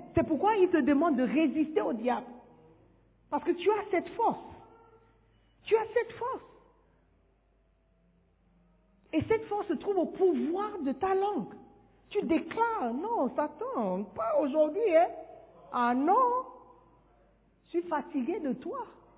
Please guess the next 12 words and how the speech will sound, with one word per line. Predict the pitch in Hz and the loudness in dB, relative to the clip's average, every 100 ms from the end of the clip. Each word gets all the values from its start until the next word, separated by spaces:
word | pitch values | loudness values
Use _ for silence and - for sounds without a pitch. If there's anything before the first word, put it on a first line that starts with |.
| _ _ _ _ - - - _ _ _ _ _ | _ _ _ _ -20 -20 -20 _ _ _ _ _
Tu | - | -12
as | 349 | -12
trop | 392 - 539 269 | -8 -2 -2 0
joué | 302 523 | -2 0
avec | 659 262 330 | 0 -2 -4
mes, | 277 381 - 294 | -4 -4 -2 -2
moi | 294 349 415 415 | -2 -2 -2 0
et | |
mes | 294 330 | 0 0
émotions. | 339 277 254 254 - - 640 523 - - | 0 -2 0 0 -2 -4 -6 -6 -12 -6
C'est | 285 | -4
fini. | - 302 | 0 4